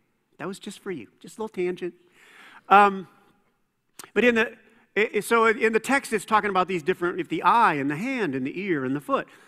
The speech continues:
And then it says in verse seventeen, it paints this weird picture.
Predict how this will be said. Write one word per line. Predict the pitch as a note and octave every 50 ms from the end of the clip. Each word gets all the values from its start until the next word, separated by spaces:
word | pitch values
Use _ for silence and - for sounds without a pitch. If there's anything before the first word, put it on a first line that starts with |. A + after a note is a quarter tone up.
| _ - - - - _ _ -
And | - G#3 A3+ A3
then | G3+ B3 C4+ D4 D#4 D4 C#4+ C#4 - -
it | - A3 A#3 - -
says | - - - - D4+ D4+ D4+ C4+ G#3+
in | A#3+ A3+ A3 F#3+
verse | G#3+ A3 G#3 - - - - - - - - _ _ _ _
seventeen, | - - - - - - - - C4 C#4 C4+ C4+ B3 A3+ - - - A3 G3+ F3+ D#3 C#3+ C#3 C#3+ D3+ F3
it | F#3+ F#3 F#3 - -
paints | - - C4+ C#4 C#4 -
this | - A#3+ A3 - - -
weird | D#3 D#3+ D#3+ G#3 C4+ D4 D4+ D4+ D4 A#3+ G3+ - -
picture. | - B3 - - - - G2+ E2